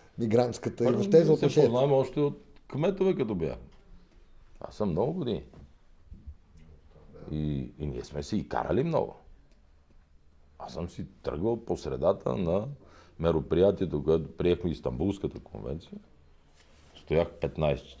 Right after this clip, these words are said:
Speaker 2: минути по протокол, станах и заминах. Защото те дори, е, колегите от Н С М могат да ги питате, те ми бяха написали, че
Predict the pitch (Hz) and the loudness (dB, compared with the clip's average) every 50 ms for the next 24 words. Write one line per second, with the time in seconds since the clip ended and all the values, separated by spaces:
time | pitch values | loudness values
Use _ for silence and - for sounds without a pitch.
0 | - - - - 73 73 73 76 71 65 69 67 62 - 69 64 - - 58 53 | -20 -20 -12 -6 -4 -2 -2 -2 -2 -4 -6 -10 -8 -8 -12 -10 -10 -10 -10 -10
1 | 52 60 55 - - 95 107 - - - - - - 69 73 85 101 - - - | -12 -14 -6 0 0 0 0 0 -4 -12 -8 -4 -2 0 0 0 -2 -4 -8 -16
2 | - - - - - - - - - - - - 80 80 85 95 107 120 127 120 | -20 -20 -20 -20 -20 -20 -20 -20 -20 -18 -12 -10 -8 -4 -2 -2 -2 0 -2 -4
3 | 87 - - - - - - - - - - - - - _ - - - - - | -4 -6 -8 -14 -20 -20 -20 -20 -20 -20 -20 -20 -20 -20 _ -20 -20 -20 -20 -20
4 | - - - - - - - - - - - - - - - - - - - - | -20 -20 -20 -20 -20 -20 -20 -20 -20 -20 -20 -20 -20 -20 -20 -20 -20 -20 -20 -20
5 | - - - - - 76 - - 67 - - - - - - - - - - - | -20 -20 -20 -20 -18 -14 -10 -10 -10 -10 -12 -20 -20 -20 -20 -20 -20 -20 -20 -20
6 | - - - - - - - - - - - - - - - - - - - - | -20 -20 -20 -20 -20 -20 -20 -20 -20 -20 -20 -20 -20 -20 -20 -20 -20 -20 -20 -20
7 | - - - - 65 62 62 67 73 78 78 69 - - - - - - - - | -20 -16 -12 -10 -8 -6 -4 -2 -2 -2 -2 -4 -8 -16 -20 -20 -20 -18 -10 -6
8 | 76 76 67 - - - 76 71 76 80 80 73 85 82 69 71 78 76 - - | -6 -6 -6 -6 -4 -2 0 0 2 0 0 0 0 0 0 0 -2 -4 -2 -2
9 | 85 80 80 80 82 82 82 80 73 65 - 98 95 95 120 95 - 73 - - | -2 0 0 0 0 0 0 -2 -4 -4 -4 -4 -2 -2 -2 -4 -4 -8 -8 -6
10 | 71 80 80 71 67 76 87 - 104 95 85 71 - - 98 95 - - 82 92 | -6 -4 -4 -4 -2 -2 -2 -2 -2 -2 -2 -2 -2 -4 -4 -4 -4 -4 -4 -4
11 | 110 107 - - - 104 127 | -4 -6 -6 -4 -4 -4 -4